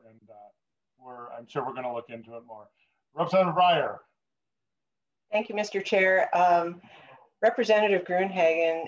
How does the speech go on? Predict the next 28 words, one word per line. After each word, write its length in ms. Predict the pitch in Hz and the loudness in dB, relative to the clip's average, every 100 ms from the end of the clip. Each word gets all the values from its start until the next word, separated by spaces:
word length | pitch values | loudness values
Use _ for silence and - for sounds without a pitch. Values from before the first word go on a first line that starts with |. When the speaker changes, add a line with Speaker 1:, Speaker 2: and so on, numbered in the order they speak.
| - | -4
Speaker 2:
asked 380 | 170 190 - - | 0 0 -2 -4
my 160 | 190 180 | 0 0
question 600 | - 175 175 - 165 147 | 2 0 0 -2 -2 0
virtually 540 | 165 165 185 160 156 | -4 -4 -6 -4 -4
word 380 | 147 165 175 175 | -4 -6 -6 -8
for 260 | - 165 143 | -6 -6 -4
word, 400 | 156 151 143 139 | -2 -2 -4 -10
so 600 | - 156 147 147 147 - _ _ _ | -4 2 4 2 0 -8 _ _ _
well 220 | 175 180 185 | 2 2 2
done, 260 | 170 170 | -2 -2
sir. 420 | 170 - 170 180 180 170 | -8 -4 -2 -2 -4 0
Uh, 320 | 160 156 156 - | 2 2 0 0
about 640 | 160 - 156 151 151 147 - | -2 2 2 4 4 0 -6
would 260 | 151 160 | -8 -8
the 100 | 151 | -8
savings 720 | 156 - 175 170 175 165 156 - | -14 -8 -8 -6 -8 -10 -12 -4
then 260 | 156 156 147 | -2 -2 -6
be 320 | 151 147 139 | -14 -14 -16
used 400 | 160 156 151 - | -14 -12 -14 -18
to 140 | 160 147 | -12 -12
improve 460 | 147 - 151 143 | -12 -16 -16 -10
rates? 320 | 147 139 135 - | -10 -10 -12 -16
Because 300 | 147 156 - | -12 -12 -12
to 100 | 170 | -10
me, 140 | 170 | -2
that's 260 | 160 156 - | -2 -2 -8
one 160 | 156 | -6
of 160 | 147 | -6